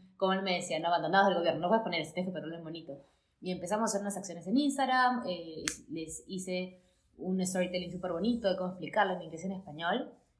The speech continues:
y empezó a cambiar la relación con el cliente. Dije, "Tú solamente quieres a un cliente que se quiera demorar una hora en recibir su almuerzo, pero porque está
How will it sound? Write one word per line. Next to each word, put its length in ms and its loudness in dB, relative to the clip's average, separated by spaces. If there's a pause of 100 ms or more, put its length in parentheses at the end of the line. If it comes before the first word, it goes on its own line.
y 80 -6
empezó 240 -6
a 20 -2
cambiar 280 0
la 120 0
relación 280 -6
con 80 -14
el 80 -16
cliente. 240 -10
Dije, 120 -10
"Tú 80 -10
solamente 380 -2
quieres 400 0 (180)
a 160 -8
un 120 -10
cliente 400 -10
que 100 -16
se 100 -20
quiera 320 -4 (520)
demorar 580 -6
una 240 0
hora 140 -2
en 60 -8
recibir 240 -10
su 100 -10
almuerzo, 340 -14
pero 140 -10
porque 140 -16
está 240 -12